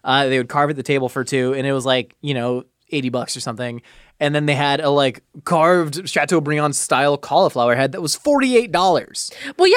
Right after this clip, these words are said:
Speaker 2: no, you're paying for the experience.
Speaker 1: Yeah, but, like, that's not actually reflected in any of the cost of the dish, which
Speaker 2: It's
Speaker 1: it
Speaker 2: reflected
Speaker 1: should
Speaker 2: in the
Speaker 1: be.
Speaker 2: service of the person cutting it
Speaker 1: I
Speaker 2: up.
Speaker 1: suppose, but anyway, she, like, wrote, not even, like, a big thing, just a small thing, and we got, like, a straight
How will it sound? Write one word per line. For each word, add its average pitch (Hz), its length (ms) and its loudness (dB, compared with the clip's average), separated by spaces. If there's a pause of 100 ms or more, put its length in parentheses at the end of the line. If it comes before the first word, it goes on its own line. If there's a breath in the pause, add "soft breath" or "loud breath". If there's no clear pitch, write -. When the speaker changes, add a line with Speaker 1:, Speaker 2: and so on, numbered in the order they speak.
(120)
Speaker 2:
no, 427 100 4
you're 320 140 4
paying 339 260 0
for 330 160 -4
the 302 80 -2
experience. 262 880 -2
Speaker 1:
Yeah, 370 140 6
but, 226 220 4
like, 220 180 4
that's 214 220 2
not 247 200 4
actually 247 280 0
reflected 208 720 2
in 180 460 0
any 175 340 -2
of 151 100 0
the 151 120 -2
cost - 480 -2
of 120 100 -2
the 139 80 -4
dish, 254 240 2
which 277 80 2
Speaker 2:
It's 262 80 -2
Speaker 1:
it 247 60 -2
Speaker 2:
reflected 320 460 2
Speaker 1:
should 311 100 6
Speaker 2:
in 294 80 2
the 294 80 2
Speaker 1:
be. 233 60 -2
Speaker 2:
service 302 480 0
of 226 100 0
the 233 80 -2
person 240 340 -2
cutting 254 300 0
it - 20 4
Speaker 1:
I 254 40 6
Speaker 2:
up. 339 60 4
Speaker 1:
suppose, 147 460 2
but 180 80 4
anyway, 180 180 4
she, 202 140 2
like, 196 160 6
wrote, 160 300 4
not 311 160 4
even, 214 100 4
like, 175 120 4
a 156 40 4
big 160 220 2
thing, 151 300 2
just 131 120 -2
a 147 80 -4
small 147 320 2
thing, 135 300 0
and 131 100 -4
we 139 60 -4
got, 185 160 4
like, 175 100 2
a 175 60 2
straight 175 180 2